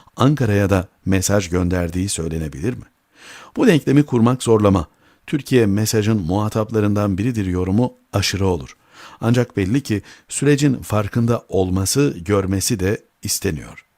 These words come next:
Çünkü bu belgelerin ve videonun çıkış yeri aslında Amerika değil, İngiltere. Belgeler İngiliz istihbaratının elindeydi ve on bir Eylül'le ilgili Londra'da süren davalarda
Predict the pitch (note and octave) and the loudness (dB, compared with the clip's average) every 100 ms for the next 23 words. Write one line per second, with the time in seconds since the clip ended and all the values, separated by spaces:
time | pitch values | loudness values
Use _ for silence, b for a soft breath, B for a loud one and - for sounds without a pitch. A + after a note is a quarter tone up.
0 | B B B B - G#3+ G#3+ F#3 A3 E3+ | B B B B -4 0 2 0 -2 0
1 | B2+ A2+ A2+ A2 G#2+ A#2 G2 F2 G#2+ G#2 | 0 0 0 0 2 2 0 0 -2 -2
2 | F#2+ G#2 A#2+ - F3 E3 A2 G#2 A#2 G2 | 0 0 -2 -6 -8 -6 -4 -4 -2 -4
3 | - G#2+ A2 F#2+ G2 G#2 A2+ A2 A2+ - | -4 -2 0 0 -2 -2 -2 0 -2 -4
4 | _ A#2+ G#2 G2+ B2+ C3 - _ B B | _ 2 2 2 -2 -6 -8 _ B B
5 | B B B - D3+ E3 G3+ A3 B3 G3+ | B B B 4 4 6 6 6 4 2
6 | G3+ A#2 G#2+ A2 - G#2 A2 G#2 G#2 - | 2 2 0 -4 -2 -2 0 0 0 0
7 | G#2+ A2 - - G#2+ G#2 G#2 B2 F2+ G#2 | 0 0 -4 -2 0 2 2 0 -2 -6
8 | - F#2+ G#2+ A2 - B2+ D3 G#2+ G#2 G2+ | -6 2 2 2 0 0 2 0 0 0
9 | G2 F#2+ F2+ G2 F#2+ G#2 B2 G#2+ G#2+ - | 2 0 0 0 2 2 0 0 -2 -2
10 | G#2 G2 F#2+ F#2 F#2 F2+ F2+ E2+ A#2 | 0 0 0 0 -2 -2 -2 -2 -2